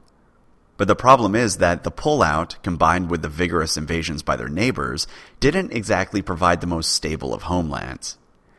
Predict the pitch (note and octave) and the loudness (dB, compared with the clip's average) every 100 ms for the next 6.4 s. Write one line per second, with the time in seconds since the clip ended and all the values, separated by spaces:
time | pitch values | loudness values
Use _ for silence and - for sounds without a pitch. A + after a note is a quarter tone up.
0 | _ _ G2+ G2+ D3+ E3+ E3+ - A2+ - | _ _ -4 0 2 2 0 -2 0 0
1 | A#2+ A2 A2 F#2 E2+ E2 D#2+ D#2 D2+ D2 | 0 -2 -2 -4 -2 -4 -2 -4 -4 -4
2 | E2 C#2+ - - D2+ - - - _ _ | -4 -4 -8 -4 -4 -4 -10 -18 _ _
3 | _ _ _ - G2+ A2 D#3 C3+ A#2 G2 | _ _ _ 2 4 6 6 6 6 2
4 | F2 E2+ - G2 F#2 F2 D#2+ D#2 E2 - | 0 0 4 4 6 2 -2 -2 -4 -4
5 | F#2+ F#2 E2 - F#2+ F2+ F2 D#2+ - D#2+ | -2 -2 -2 -2 -4 -2 -4 -4 -4 -2
6 | E2 E2 G1+ | 0 0 -2